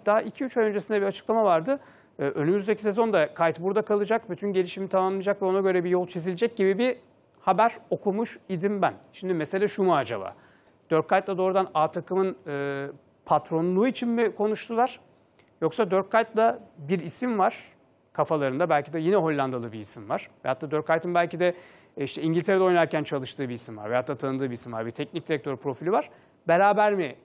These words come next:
gel dediler. Yani, e, Manu Lonjo'nun cümlesi, evet, Fenerba-, Fenerbahçe Dirk Kuyt'la bir, e, temasa geçti diyor da o temasın içeriğini, e, tam olarak açıklamadı galiba.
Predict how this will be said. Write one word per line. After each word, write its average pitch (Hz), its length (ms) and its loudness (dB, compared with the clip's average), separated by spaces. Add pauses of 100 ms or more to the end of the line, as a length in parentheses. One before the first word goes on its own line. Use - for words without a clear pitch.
(120)
gel 131 220 -6
dediler. 104 340 -14 (360)
Yani, 151 220 0 (120)
e, 135 420 -4
Manu 160 260 0
Lonjo'nun 208 440 0
cümlesi, 208 580 -2
evet, 185 280 0 (100)
Fenerba-, 156 460 -2
Fenerbahçe 165 480 -2
Dirk 160 180 -4
Kuyt'la 170 300 0
bir, 160 220 -6
e, 156 140 -2
temasa 160 440 -2
geçti 180 300 -8
diyor 262 160 -2
da 151 200 0 (140)
o 147 60 -12
temasın 196 580 -2
içeriğini, 220 640 -4
e, 160 160 -8
tam 190 200 -4
olarak 185 280 0 (460)
açıklamadı 175 500 2
galiba. 104 420 -4